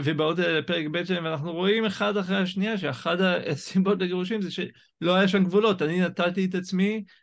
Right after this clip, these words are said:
אני ויתרתי על עצמי עבור הב-, הבן זוג, עבור הילדים, וברור שבאיזשהו שלב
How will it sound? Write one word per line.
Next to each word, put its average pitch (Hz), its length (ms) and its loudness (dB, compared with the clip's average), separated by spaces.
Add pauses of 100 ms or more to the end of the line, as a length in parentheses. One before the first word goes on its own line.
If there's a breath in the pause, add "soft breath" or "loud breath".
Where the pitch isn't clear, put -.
אני 160 180 -2
ויתרתי 185 540 0
על 202 160 2
עצמי 202 480 -2
עבור 139 560 -2
הב-, 131 240 -2
הבן 131 420 0
זוג, 254 220 2
עבור 147 220 0
הילדים, 143 440 -2
וברור 180 340 -4
שבאיזשהו 214 460 0
שלב 208 200 0